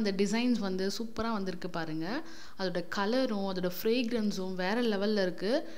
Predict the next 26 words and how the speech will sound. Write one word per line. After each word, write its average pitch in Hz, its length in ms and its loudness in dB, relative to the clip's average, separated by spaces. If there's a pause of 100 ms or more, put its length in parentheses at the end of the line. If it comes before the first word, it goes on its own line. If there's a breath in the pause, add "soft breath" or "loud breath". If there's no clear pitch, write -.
(140 loud breath)
நம்ம 190 240 -4
வெறும் 247 320 6
three 240 140 2 (160)
drops 269 340 2
மட்டும் 220 260 0
தான் 254 120 -2
fragrance 208 460 0
oil 185 200 0
use 214 220 -2
பண்ணோம். 180 300 -2 (480 loud breath)
Unmold 320 420 6
பண்ணும் 233 240 2
பொழுதே 214 260 4 (140)
இந்த 226 240 4
அளவுக்கு 233 400 2
feel 226 320 0
வருது 190 240 0
அப்படிங்கிறப்ப 180 520 -2
நம்ம 220 220 0
யூஸ் 254 180 -2
பண்ணும் 208 220 0
பொழுது 190 260 0
எவ்வளோ 175 240 -2
இருக்கும்னு 185 300 -2
நீங்களே 185 300 -2
யோசிச்சு 170 240 -2